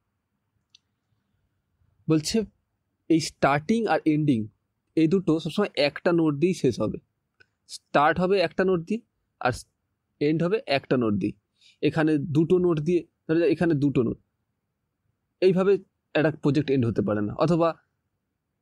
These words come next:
তিনটে নোড দিয়ে স্টার্ট হলো, এভাবেও স্টার্ট হতে পারে না, ঠিক আছে? তিনটে নোড দিয়ে স্টার্ট হয়ে গেল, এভাবেও স্টার্ট হবে না, আবার দুটো নোড দিয়ে শেষ হলো, এভাবেও হবে না।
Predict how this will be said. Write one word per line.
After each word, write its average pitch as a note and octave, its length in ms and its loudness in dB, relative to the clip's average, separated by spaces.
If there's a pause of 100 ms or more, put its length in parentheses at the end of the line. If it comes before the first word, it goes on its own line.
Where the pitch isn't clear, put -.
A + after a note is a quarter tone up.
(140)
তিনটে F3 260 2
নোড E3 220 2
দিয়ে D3+ 100 2
স্টার্ট G#2+ 320 0
হলো, D2 180 -6 (1000)
এভাবেও F3 260 2
স্টার্ট C3+ 280 0
হতে A2 140 0
পারে G2 240 -4
না, E2+ 100 -14 (840)
ঠিক D#3 100 0
আছে? C3+ 200 -6 (320)
তিনটে D#3+ 240 2
নোড F3 220 0
দিয়ে F3 100 0
স্টার্ট D3+ 260 0
হয়ে D3+ 160 0
গেল, C#3+ 180 -4 (380)
এভাবেও F#3 240 0
স্টার্ট F#3 240 0
হবে F#3+ 160 0
না, G3+ 100 -4 (200)
আবার D#3 160 0
দুটো D#3+ 180 0
নোড F3 160 0
দিয়ে E3+ 200 -2
শেষ E3+ 160 0
হলো, D#3+ 120 0
এভাবেও D3 240 0
হবে A2+ 180 -2
না। B2 100 -6